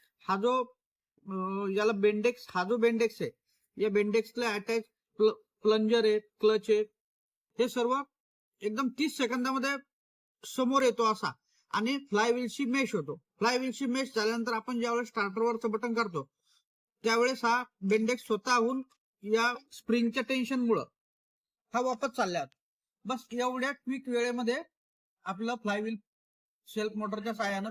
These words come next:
फिरवलं जातं आणि, अ, आपली गाडी स्टार्ट होते.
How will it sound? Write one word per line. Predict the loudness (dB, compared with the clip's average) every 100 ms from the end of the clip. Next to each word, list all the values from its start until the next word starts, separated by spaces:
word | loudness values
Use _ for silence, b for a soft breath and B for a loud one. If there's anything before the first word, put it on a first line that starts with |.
| -2
फिरवलं | 0 0 0
जातं | -2 -4 -8 -12 _ _ -6
आणि, | -2 -2 -2 -8 -20 -20 -16 -16 -14 -10
अ, | -10 -10 _
आपली | -10 -8 -6
गाडी | -2 -2 -2 -6 _ _
स्टार्ट | -4 0 0 0
होते. | -8